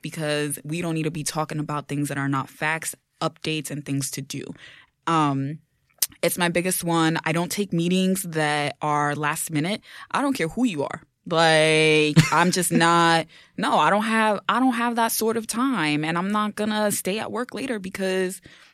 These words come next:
Speaker 1: you decided on something last minute. That's not my problem. That's your problem. Um, those are some of my really, really big boundaries. I mean, I've had people who will miss a meeting or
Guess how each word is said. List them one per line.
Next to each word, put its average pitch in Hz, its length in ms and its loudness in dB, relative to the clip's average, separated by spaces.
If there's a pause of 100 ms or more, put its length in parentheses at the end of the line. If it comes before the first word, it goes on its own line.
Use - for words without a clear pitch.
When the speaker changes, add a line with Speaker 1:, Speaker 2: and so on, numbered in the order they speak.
Speaker 1:
you 160 300 -4
decided 196 840 2
on 165 220 -2
something 185 360 -6
last 165 300 -2
minute. 175 280 -4
That's 180 200 -2
not 196 140 -6
my 165 120 -4
problem. 151 460 -2
That's - 240 -8
your 151 140 -2
problem. 143 600 -4 (500)
Um, 151 520 2 (640)
those 196 280 2
are 202 40 0
some 202 200 0
of 185 60 0
my 175 160 0
really, 165 480 -4
really 160 240 -6
big 156 240 -6
boundaries. 156 340 -4
I 160 40 -4
mean, 151 200 -4
I've 180 160 0
had 180 200 -4
people 160 420 -8
who 156 260 -4 (340)
will 170 220 0
miss 175 260 -2
a 170 40 -4
meeting 165 440 -4
or 151 360 0